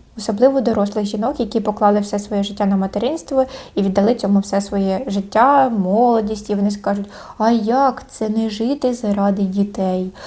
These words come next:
А для чого тоді взагалі жити, якщо не бути мамою?" І хтось так хоче жити, але ми повинні приймати вибір кожного, і якщо жінка не хоче, це її тіло, це її життя.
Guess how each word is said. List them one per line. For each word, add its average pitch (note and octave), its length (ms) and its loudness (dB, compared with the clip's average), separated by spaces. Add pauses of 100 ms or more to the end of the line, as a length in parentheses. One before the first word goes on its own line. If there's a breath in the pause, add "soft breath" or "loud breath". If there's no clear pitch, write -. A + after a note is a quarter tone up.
(160 loud breath)
А A3+ 140 2
для C4+ 180 0
чого D4+ 340 -2
тоді D4+ 280 -2
взагалі C#4+ 580 0
жити, A#3 340 -2
якщо A3+ 320 -6
не A3 120 -2
бути G#3 360 0
мамою?" G3+ 960 0 (800 loud breath)
І A#3+ 120 -2
хтось D#4 560 2
так C4+ 300 2
хоче G#3+ 320 -4
жити, G3+ 340 -6
але B3 320 2
ми B3+ 160 -2
повинні C#4+ 400 -2
приймати C4+ 520 -2
вибір A#3+ 400 0
кожного, B3+ 580 0
і G#3+ 60 -4
якщо G3+ 340 -4
жінка A3+ 300 -4
не G#3 140 4
хоче, B3 400 2
це G#3 160 -6
її G3+ 260 0
тіло, A#3 400 -2
це A#3 200 -4
її F#3 240 0
життя. G#3+ 440 -4